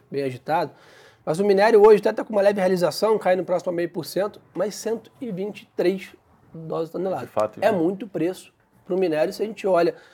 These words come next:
Speaker 1: é bem verdade, a Vale fez um catch-up de sessenta e dois ali pro
Speaker 2: Setenta
Speaker 1: próximo
Speaker 2: e
Speaker 1: de
Speaker 2: pouco.
Speaker 1: setenta e pouco, mas ainda não precifica o minério de cento e vinte e três, né?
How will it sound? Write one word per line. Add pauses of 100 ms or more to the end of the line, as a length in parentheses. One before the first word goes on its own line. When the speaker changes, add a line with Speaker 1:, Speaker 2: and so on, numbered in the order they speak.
(260)
Speaker 1:
é
bem
verdade,
a
Vale
fez
um
catch-up
de
sessenta
e
dois
ali
pro
Speaker 2:
Setenta
Speaker 1:
próximo
Speaker 2:
e
Speaker 1:
de
Speaker 2:
pouco.
Speaker 1:
setenta
e
pouco, (200)
mas (420)
ainda
não
precifica
o
minério
de
cento
e
vinte
e
três,
né?